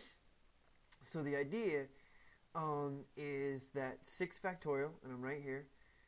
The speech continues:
that six factorial is six times five, the smaller positive integer, four, three, two, one, and that gives you seven hundred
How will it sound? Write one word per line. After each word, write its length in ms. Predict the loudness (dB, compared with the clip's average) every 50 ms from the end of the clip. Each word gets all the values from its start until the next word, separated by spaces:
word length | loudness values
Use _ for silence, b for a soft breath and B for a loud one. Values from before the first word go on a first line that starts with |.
| B B -6
that 140 | -6 -4
six 240 | -2 -4 -4 -4 -2
factorial 720 | 0 2 2 2 0 0 2 4 6 6 6 4 2 -2 -4
is 140 | -6 -6
six 320 | -4 -2 -4 -4 -4 -6 -10
times 340 | -8 -4 -4 -4 -4 -6 -6 0 6
five, 480 | 6 8 8 6 4 2 0 -2 -4 -8 -14 -20 -20 -18 -12 -10
the 80 | -8 -8
smaller 460 | -8 -6 -4 -2 0 0 0 0 0
positive 480 | 0 2 2 2 2 0 -2 -2 -2
integer, 420 | -2 -2 -4 -6 -6 -6 -8 -8 -8 -10 -6
four, 340 | -2 0 2 2 2 0 -2
three, 380 | -4 -8 -6 -6 -4 -4 -6 -8
two, 240 | -8 -8 -6 -6 -4
one, 380 | -4 -2 -2 -2 -2 -4 -8 -10 -14 B B B B B B B B B B B B
and 120 | -4 -2
that 180 | 0 0 0 -2
gives 200 | -2 -4 -2 -2
you 100 | -2 -4
seven 340 | -2 -2 -2 -2 0 -2 -4
hundred 420 | -4 -6 -6 -6 -6 -6 -6 -8